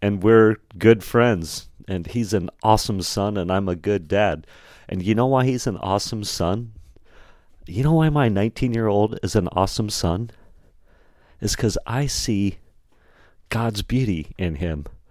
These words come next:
Like, it literally doesn't matter what he's doing, or it just doesn't matter. He's just so beautiful to me. I see him. He is, like, to me, a mirror of God's beautiful creation.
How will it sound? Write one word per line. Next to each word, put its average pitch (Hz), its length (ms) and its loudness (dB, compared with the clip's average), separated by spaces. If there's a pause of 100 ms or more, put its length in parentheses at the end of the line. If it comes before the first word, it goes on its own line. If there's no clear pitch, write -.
(100)
Like, 110 220 -4
it 139 180 2
literally 135 440 2
doesn't 113 360 2
matter 107 400 0
what 104 180 2
he's 104 200 -2
doing, 107 540 2 (560)
or 90 400 2 (360)
it - 140 -2
just - 200 2
doesn't 123 300 6
matter. 104 300 0
He's 139 240 0
just - 260 4
so 117 320 6
beautiful 113 600 4
to - 140 6
me. 104 160 4
I 120 120 6
see 139 380 6
him. 110 300 6 (200)
He 151 240 8
is, 131 260 8
like, 113 420 6 (460)
to - 160 2
me, 123 320 6
a 107 100 4
mirror 113 460 8
of 95 240 0
God's 104 360 6
beautiful 110 520 2
creation. 110 720 0